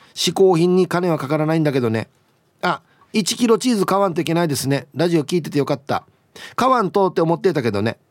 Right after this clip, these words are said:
さっき中松商事行ったら、紙の島酒二リットル入りかな。あ、パックね。二リットル入りかな。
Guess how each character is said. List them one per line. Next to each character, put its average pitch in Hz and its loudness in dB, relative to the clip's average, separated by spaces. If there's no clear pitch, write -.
さ 175 -2
っ 170 -16
き 160 2
中 156 0
松 156 -2
商 160 0
事 156 2
行 156 -2
っ - -20
た - -4
ら、 107 -6
紙 170 0
の 170 0
島 156 0
酒 139 -2
二 143 2
リ 139 -2
ッ - -16
ト - -4
ル 139 2
入 147 2
り 147 -2
か 135 -2
な。 98 -4
あ、 98 -10
パ 165 -2
ッ 165 -2
ク - -12
ね。 196 -2
二 151 2
リ 151 2
ッ - -14
ト 165 0
ル 160 2
入 156 4
り 156 -2
か 147 -2
な。 139 -2